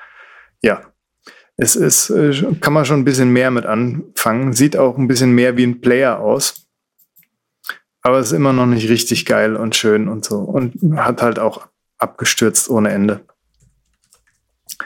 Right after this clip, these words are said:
Dann habe ich irgendwann gelesen, boah, Plex, Plex bringt einen Audioplayer raus. Die haben ja so, äh, eine Crazy-Abteilung, so wie Google Labs, so ungefähr,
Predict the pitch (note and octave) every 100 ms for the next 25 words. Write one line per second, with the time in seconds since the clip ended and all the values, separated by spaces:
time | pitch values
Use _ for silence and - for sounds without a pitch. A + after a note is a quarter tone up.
0 | - - B2+ C3 C#3 C3+ E3 D3+ D3 C3+
1 | C3 C3+ C#3 C3 - - D#3+ D#3+ - -
2 | _ - D#3+ - - C#3+ B2+ C#3 D3+ D3+
3 | B2 A#2 A2+ A2+ G#2+ B2+ D#3+ - - -
4 | B2 A#2 C3 B2+ A#2+ B2 A#2+ A#2+ B2 B2
5 | B2+ D3 D#3 D3 C3 B2+ B2+ B2 B2+ C3
6 | A#2+ - C3 D3 C#3+ A#2+ - A#2 B2 B2+
7 | A2+ A2+ A2+ B2 B2+ A#2 C#3 - - -
8 | A#2+ A#2 A#2 A2+ A#2+ C#3 -